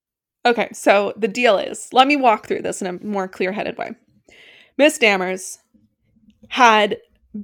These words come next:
been Sir Eustace's lover at one point, and they had played it off really well as this, like, pulling, you know, stringing along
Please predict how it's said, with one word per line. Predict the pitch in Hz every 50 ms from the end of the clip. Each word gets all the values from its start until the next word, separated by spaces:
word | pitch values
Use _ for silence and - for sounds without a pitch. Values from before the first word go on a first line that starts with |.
| -
been | - 254 240 240 226 226 226 214 - - _ _ _ _ _ _ _ _ _ _ _ _ _ _ _ _ _ -
Sir | - - 220
Eustace's | 208 196 190 190 - 190 185 - 185 175 -
lover | 170 - - - -
at | - - -
one | 190 185 214
point, | - - - - - _ -
and | - 220 214
they | 208
had | 202 208 208
played | - - 233 247
it | 247 240
off | 240 202 196 -
really | 202 196 196 202 208 190 175
well | 170 180 175 185 - - - -
as | - 175 180
this, | - 170 - - -
like, | - - 170 190 190 - - - _ _ _ _ _ _ _ _ _ _ _ _ _ _ _ _ -
pulling, | - - 208 202 202 196 196 196 196 196 190
you | 202
know, | 190 175 175
stringing | 175 - - - 214 202 202 196 180
along | 185 185 175 175 175 170 180 180 185 190